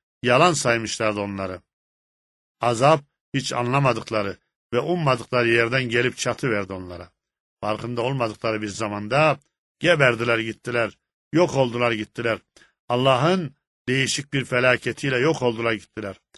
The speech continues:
Ad kavmi bir rüzgarla yok edildi. Semud kavmi bir sarsıntıyla yok edildi. Bir sesle, bir çığlıkla yok edildi. Lut kavmi yerin dibine batırıldı. Firavun sular içerisinde boğuldu gitti. Nuh toplumu,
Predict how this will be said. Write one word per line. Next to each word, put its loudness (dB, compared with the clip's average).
Ad 2
kavmi 0
bir 0
rüzgarla 0
yok -2
edildi. -10
Semud 0
kavmi 0
bir 4
sarsıntıyla 2
yok 4
edildi. -4
Bir 2
sesle, 2
bir 0
çığlıkla 2
yok 2
edildi. -2
Lut 4
kavmi 4
yerin 2
dibine 2
batırıldı. 0
Firavun 2
sular 2
içerisinde -2
boğuldu -2
gitti. -4
Nuh 4
toplumu, 2